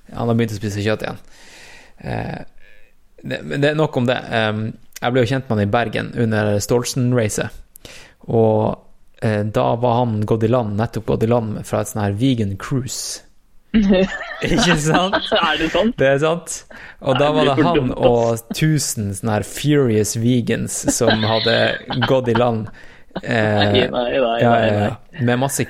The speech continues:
Speaker 1: kritt i hånda, da de tegnet ned, eh, gaten. Eh, med sånne her, eh, ja, med masse budskap, masse ord som de bare tagget ned gaten med. Eh, og
Speaker 2: Snakk om å kunne gå og ta seg en bolle.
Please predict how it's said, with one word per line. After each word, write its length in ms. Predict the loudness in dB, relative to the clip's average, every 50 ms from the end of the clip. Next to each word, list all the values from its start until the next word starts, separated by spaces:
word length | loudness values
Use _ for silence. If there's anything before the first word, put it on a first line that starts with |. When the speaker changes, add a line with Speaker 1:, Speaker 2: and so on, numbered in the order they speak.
| -6
Speaker 1:
kritt 340 | -4 -2 -2 -2 -2 -4 -6
i 80 | -2 0
hånda, 380 | 2 2 2 2 0 -2 -2 -2 -2
da 120 | 0 0 0
de 80 | -2 -4 -2
tegnet 400 | -2 -2 -2 0 -2 -2 -2 0
ned, 380 | 0 0 0 0 0 -2 -6 -12 -14 -10
eh, 120 | -6 -4 -2
gaten. 460 | 0 0 0 0 -2 -6 -10 -12 -12 -12 -16 -20 _ _ -20 -20 _ _ -20 -20 -20 -20 -20 -20 -20 _ -20 -20 _ _ -6
Eh, 200 | -4 -2 -2 -4 -4 -4
med 220 | -2 -2 0 0 -2
sånne 180 | -4 -4 -4
her, 120 | -4 -4 -4
eh, 1800 | -4 -4 -6 -6 -8 -10 -12 -14 -16 -18 -20 -20 -20 -20 -20 -20 -20 -20 -20 -20 _ _ _ _ _ _ -20 -20 -20 _ _ _ _ -14 -12 -12 -12 -12 -10 -6
ja, 140 | -4 -4 -4
med 180 | -2 -2 -2
masse 240 | -2 -2 0 -2 -2
budskap, 520 | 0 0 -2 -2 -2 -2 -2 -2 -4 -4 -8 -14 -14 -14 -14 -14 -14 -14 -8 -2
masse 260 | -2 -2 0 0 0
ord 240 | 0 2 2 0 0
som 120 | -2 -6
de 80 | -6 -4
bare 160 | -2 -2 -2 -2
tagget 340 | -4 -4 -4 -2 -4 -4
ned 140 | -4 -4 -2 -2
gaten 300 | -2 -2 -2 -4 -8 -10
med. 100 | -10 -10 -12 -16 -20 -20 _ _ _ _ -18
Eh, 1300 | -18 -16 -18 -18 -20 -20 -20 -20 -20 -20 -20 -20 _ _ -20 -20 -20 -20 -20 -20 -20 -20 -20 -20 -18 -18 -14
og 80 | -10 -4
Speaker 2:
Snakk 380 | -2 2 2 2 2 0 0 0
om 80 | 0
å 40 | 0
kunne 160 | 0 0 2 2
gå 80 | 2 2
og 40 | 2
ta 120 | 0 0 0
seg 160 | 0 0 0
en 60 | 0
bolle. 240 | 0 0 0 -2